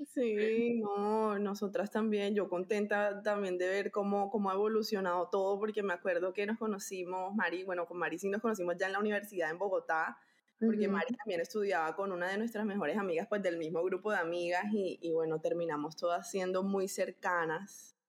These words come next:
Speaker 1: Eh, pero sí me acuerdo que siempre tuviste como este, como este lado muy artístico, con la
Speaker 2: Ujú.
Speaker 1: ropa, con la moda, con todo, entonces
Speaker 2: Sí,
Speaker 1: súper.
Speaker 2: sí, sí. Sí.
Speaker 1: Y bueno, Mafe,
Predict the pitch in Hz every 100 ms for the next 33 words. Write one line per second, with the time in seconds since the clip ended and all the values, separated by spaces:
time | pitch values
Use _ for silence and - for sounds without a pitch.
0 | _ _ _ _ _ - 135 208 202 220
1 | 180 196 202 208 226 226 190 175 180 185
2 | 170 196 185 196 160 165 185 165 - 190
3 | - - 175 180 180 180 185 202 202 190
4 | 202 - 185 180 180 180 170 160 165 220
5 | 220 226 247 175 170 170 175 170 170 165
6 | 170 175 180 180 180 185 160 160 156 -
7 | 175 214 160 - - 202 202 - _ _
8 | _ _ - 202 196 254 240 247 247 262
9 | 302 - 240 240 233 269 247 320